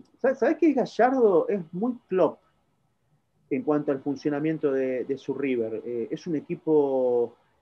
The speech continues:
eh, intenso, un equipo dinámico, eh, un equipo protagonista,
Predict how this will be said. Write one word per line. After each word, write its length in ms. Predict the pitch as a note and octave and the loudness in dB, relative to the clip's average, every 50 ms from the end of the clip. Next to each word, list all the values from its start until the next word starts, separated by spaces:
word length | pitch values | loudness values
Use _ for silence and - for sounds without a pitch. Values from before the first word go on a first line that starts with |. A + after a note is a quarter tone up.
| _ _ | _ _
eh, 480 | C#3 B2+ A#2+ A#2+ A#2 A2+ A2+ A2+ A2 E2+ - - _ - - - - _ _ _ _ | -8 -6 -2 -2 0 0 0 0 -2 -4 -8 -14 _ -20 -20 -20 -20 _ _ _ _
intenso, 1160 | A3+ A#3 A#3 G3 E3+ - G#3 G#3 G#3 G3 F3+ F3 - - - F3+ F3+ F3 F3+ F3+ F3+ F3 - - | -2 0 0 0 0 0 2 2 2 0 -2 -6 -8 -4 -2 0 2 2 2 2 2 0 0 -2
un 160 | - C#3+ D3 | -4 -6 -6
equipo 320 | C#3 - D#3 D3+ - C3+ | -6 -6 -6 -4 -4 -4
dinámico, 800 | B2+ B2+ C3+ E3 F3 E3+ D#3+ D#3 D#3 D3+ D3+ D3+ D3+ D3+ D3 D3 - - | -4 -4 -4 -4 -2 -2 -2 -4 -4 -2 0 2 2 2 0 -2 -8 -14
eh, 300 | B2 A#2+ A2+ A2 G#2+ A2 | -12 -10 -8 -8 -8 -8
un 140 | - C#3+ C#3+ | -8 -6 -6
equipo 240 | C3+ C3+ D3 C#3+ C#3 | -6 -6 -8 -8 -8
protagonista, 880 | - B2+ B2 A#2+ A#2 A#2 A#2+ C3 D#3+ E3+ D3 - _ - C#3+ C#3+ C3+ | -8 -8 -8 -6 -6 -6 -4 -4 -4 -4 -6 -6 _ -6 -6 -6 -6